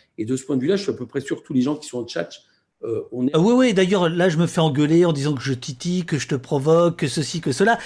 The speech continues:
Speaker 2: mais, mais, mais, mais ça, ça te permet de dire le fond de ce que tu penses.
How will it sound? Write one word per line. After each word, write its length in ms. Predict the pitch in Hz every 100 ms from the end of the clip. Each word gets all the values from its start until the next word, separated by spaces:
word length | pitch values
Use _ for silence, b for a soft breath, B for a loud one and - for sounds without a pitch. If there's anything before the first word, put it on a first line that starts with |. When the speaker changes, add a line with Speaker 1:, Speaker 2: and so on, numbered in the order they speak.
| B
Speaker 2:
mais, 280 | 175 170 196 - - - _
mais, 240 | 170 - -
mais, 260 | 175 214 - _
mais 140 | 165 180
ça, 240 | 214 202 -
ça 200 | - 190
te 80 |
permet 400 | 226 233 190 233
de 140 | 214 208
dire 180 | 202 - 208
le 80 | 170
fond 320 | 165 - 202 165 156
de 240 | 135 170
ce 80 | 170
que 80 | 170
tu 100 | 170
penses. 260 | 185 160